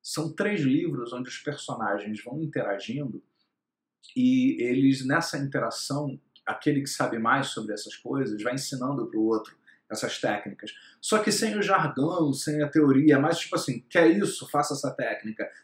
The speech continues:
Tá precisando disso? Faça essa técnica. Então tem várias dessas técnicas de P N L. Quando você acessa essa, essas técnicas, você vai acionar processos neuropsicológicos que vão ajudar processos de mudança. E tem técnica pra tudo,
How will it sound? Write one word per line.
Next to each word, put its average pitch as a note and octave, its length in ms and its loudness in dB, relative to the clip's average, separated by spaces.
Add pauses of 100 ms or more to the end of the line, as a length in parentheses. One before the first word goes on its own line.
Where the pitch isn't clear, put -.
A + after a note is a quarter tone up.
(100)
Tá D3+ 100 10
precisando D3 540 2
disso? D3+ 340 0
Faça C#3 240 -4
essa D3+ 200 -4
técnica. A#2+ 460 -8
Então - 160 -8
tem F3+ 140 -8
várias F#3 480 2
dessas - 320 -6
técnicas A2 500 -8
de A2 60 -10
P B2 140 -12
N B2 160 -8
L. - 280 -6 (380)
Quando G3+ 320 2
você D#3+ 800 2
acessa - 880 -4
essa, - 280 -6
essas - 360 -8
técnicas, - 640 -8 (300)
você C3+ 260 0
vai D3+ 260 2
acionar E3 540 0
processos A2 640 -8
neuropsicológicos A2 1120 -6 (260)
que C#3+ 60 4
vão C#3 160 0
ajudar C#3 380 0
processos B2+ 540 -4
de C3+ 120 -8
mudança. A2+ 520 -6
E C#3+ 60 -10
tem G3 140 -14
técnica - 440 -10
pra - 140 -10
tudo, A#2+ 460 0